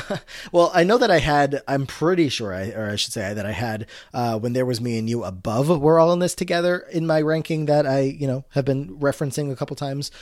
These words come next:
from a couple years ago. Um, and I just, I don't know. I feel like, you know, When There Was Me and You was just such a, you know, such a favorite for me as a kid. And I don't know why I would, like, change that stance. It's just, you know, We're All In This Together is just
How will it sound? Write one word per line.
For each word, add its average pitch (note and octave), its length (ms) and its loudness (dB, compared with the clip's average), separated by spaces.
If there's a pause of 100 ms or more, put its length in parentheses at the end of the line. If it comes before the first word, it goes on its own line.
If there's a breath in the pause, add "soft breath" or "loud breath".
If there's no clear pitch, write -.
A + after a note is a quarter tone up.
(220 loud breath)
from B2 440 0
a A#2 60 -10
couple C3 220 -2
years A2+ 180 0
ago. A2+ 380 4 (680 loud breath)
Um, D#3+ 400 4
and F3+ 140 2
I F#3+ 80 6
just, - 260 -2
I F#3+ 80 0
don't C#4+ 120 0
know. D#4+ 100 -2
I A2 100 -4
feel F3+ 220 -6
like, E3+ 340 0 (100)
you G3 100 -4
know, B2+ 120 0
When D3 140 -4
There F#3+ 120 -6
Was G3 120 -8
Me F3+ 140 -6
and D#3 100 -2
You D3+ 80 2
was B2 140 -2
just - 200 -4
such B2+ 280 0
a, F#2+ 360 -2
you A2 120 -8
know, F2 120 -8
such - 240 -4
a - 60 -2
favorite F#2 400 -6
for G#2 100 -12
me F2+ 320 -14
as A2 200 -8
a A2 40 -6
kid. G2+ 320 -6
And G#2 460 -4
I C3 120 -4
don't C3+ 120 -2
know B2+ 80 0
why A2+ 380 -4
I G2 120 -6
would, G#2+ 220 -8
like, F#2 160 -10
change A2+ 380 -4
that D#3 200 0
stance. F#3 380 0
It's D3 180 -2
just, - 300 0
you D3+ 80 0
know, A#2+ 120 0
We're B2+ 200 0
All C3+ 120 0
In B2+ 60 -4
This A#2 120 -6
Together G#2 400 -6
is F#2+ 320 -10
just - 400 -8